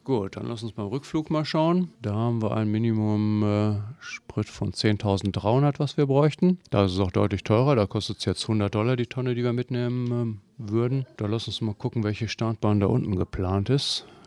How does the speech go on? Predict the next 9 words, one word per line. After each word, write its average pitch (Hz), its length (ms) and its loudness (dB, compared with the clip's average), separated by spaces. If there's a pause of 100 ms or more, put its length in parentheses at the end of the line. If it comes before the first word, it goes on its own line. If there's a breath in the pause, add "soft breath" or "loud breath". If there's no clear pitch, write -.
weil 101 140 -2
das 95 160 -2
ist 92 120 -6
auch 101 180 -4
wieder 87 440 -2
entscheidend. 95 840 -2
Ähm, 95 800 0
Leg 90 120 -6 (100)
zwei, 113 720 -2